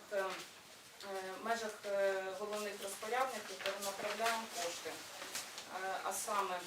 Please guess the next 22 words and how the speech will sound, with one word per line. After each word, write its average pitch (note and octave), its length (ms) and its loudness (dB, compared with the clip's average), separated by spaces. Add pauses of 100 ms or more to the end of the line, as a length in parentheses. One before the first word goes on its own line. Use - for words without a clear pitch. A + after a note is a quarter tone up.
(920)
три B3 180 4
ти-, A#3 440 -2
три A#3+ 220 0
мільйона A3 400 0
триста - 380 6
шістдесят G3+ 540 0
два G3 140 6
шістсот G3 400 -2
тридцять — F3+ 480 -2 (500)
це G#3 220 2
програма G#3 500 4
розвитку, G3 540 0
функціонування G3+ 720 0
та F#3 60 -2 (100)
підтримки G3+ 400 -4
комунального F#3+ 600 -2
некомерційного F#3+ 640 -4
підприємства F#3 680 -6 (480)
лікарні F#3+ 420 2
інтенсивного F#3+ 600 -2
лікування F3+ 480 0
Боярської F3+ 380 -6